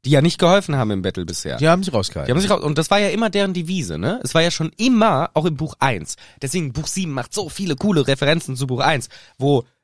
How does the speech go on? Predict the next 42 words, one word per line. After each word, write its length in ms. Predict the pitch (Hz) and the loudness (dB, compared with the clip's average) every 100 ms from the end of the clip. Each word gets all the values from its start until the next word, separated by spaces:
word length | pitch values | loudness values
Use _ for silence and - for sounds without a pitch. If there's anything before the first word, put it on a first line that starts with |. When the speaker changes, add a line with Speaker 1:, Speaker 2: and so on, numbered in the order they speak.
| _ _ _ | _ _ _
Speaker 1:
Ronan 540 | 117 147 156 147 127 | 2 4 4 2 0
oder 200 | 117 120 | 2 2
McGorian 680 | 113 113 110 156 147 135 120 | 4 2 2 4 4 4 0
oder 240 | 117 120 110 | 2 2 2
Bane 340 | 147 160 143 | 2 2 2
sagt 260 | 131 123 - | 0 -2 -4
zu 360 | 127 117 - - | -6 -6 -8 -10
Firenze 520 | 139 131 143 147 127 | -4 0 0 0 -2
sowas 360 | 123 123 - | 0 0 0
wie, 220 | 120 113 110 _ _ _ _ _ _ | -2 -2 -4 _ _ _ _ _ _
„Wir 460 | 147 185 180 170 156 _ _ _ _ | -2 0 0 -4 -12 _ _ _ _
Zentauren, 720 | - 143 147 170 151 143 131 123 _ _ _ _ _ _ | -6 -4 0 0 0 -2 -4 -8 _ _ _ _ _ _
wir 140 | - 127 | -4 2
lesen 320 | 151 202 185 | 2 2 -2
die 100 | 160 | -6
Sterne, 340 | - 170 156 101 | -4 -4 -4 -4
aber 160 | 110 | -4
wir 80 | 120 | -2
mischen 240 | 127 - | -4 -4
uns 200 | 131 123 | -6 -4
nie 320 | 143 165 233 226 | -2 0 0 -2
ins 220 | 156 - | -4 -6
Schicksal 380 | 165 - 160 - | -6 -6 -6 -4
ein.“ 300 | 95 69 - _ | -6 -8 -12 _
Speaker 2:
Genau, 160 | - 85 | -8 -8
wir 80 | 76 | -6
gehen 160 | 131 156 | -4 -2
jeden 180 | 214 | 0
Tag 140 | 196 160 | -2 -2
ins 220 | 107 - | -4 -6
Gym. 400 | 98 110 180 208 208 - | -2 2 2 2 -2 -4
Speaker 1:
Wir 100 | 147 | 2
gehen 160 | 160 | 4
jeden 160 | 170 180 | 4 2
Tag 220 | 143 135 | -2 0
pumpen. 480 | - 220 233 233 262 _ _ _ _ | 2 2 0 -6 -8 _ _ _ _
Speaker 2:
Dicke 240 | 104 156 | -4 0
Speaker 1:
Wir 80 | 143 | 2
fre-, 200 | - 131 | 2 2
Speaker 2:
Arme. 240 | 165 170 180 | 4 2 0
Speaker 1:
wir 120 | 147 | -2
fressen 480 | - 175 - 160 147 | -2 -2 0 -2 -4